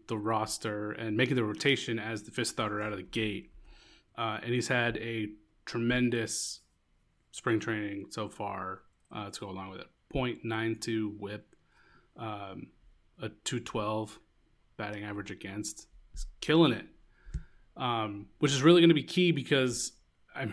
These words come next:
<laughs> mean, the, the theme all leading up to this season is how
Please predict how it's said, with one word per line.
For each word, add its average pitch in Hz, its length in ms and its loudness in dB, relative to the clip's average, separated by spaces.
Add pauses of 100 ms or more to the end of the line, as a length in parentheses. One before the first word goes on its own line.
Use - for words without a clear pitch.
(100)
<laughs> - 120 -4
mean, 139 300 10
the, 120 380 6
the 120 120 -2
theme 151 440 10
all 131 680 0 (920)
leading 131 360 6
up 143 200 2
to 139 140 2
this 127 220 4
season 120 380 4
is 113 540 -2
how 117 680 2